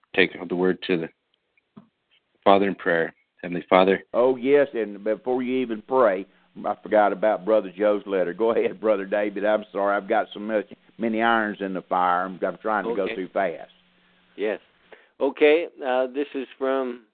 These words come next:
Speaker 3: Brother Joe, and he asked, "I would like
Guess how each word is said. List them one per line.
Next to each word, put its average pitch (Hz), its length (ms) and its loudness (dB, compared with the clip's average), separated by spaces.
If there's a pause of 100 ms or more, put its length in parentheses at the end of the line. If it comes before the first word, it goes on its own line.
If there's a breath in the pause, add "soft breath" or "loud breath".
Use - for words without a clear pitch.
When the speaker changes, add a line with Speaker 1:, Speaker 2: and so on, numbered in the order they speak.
(680)
Speaker 3:
Brother 127 300 4
Joe, 147 500 2
and 135 100 -8
he 143 200 0
asked, 139 340 2 (600)
"I 135 100 8
would 143 200 2
like 156 340 2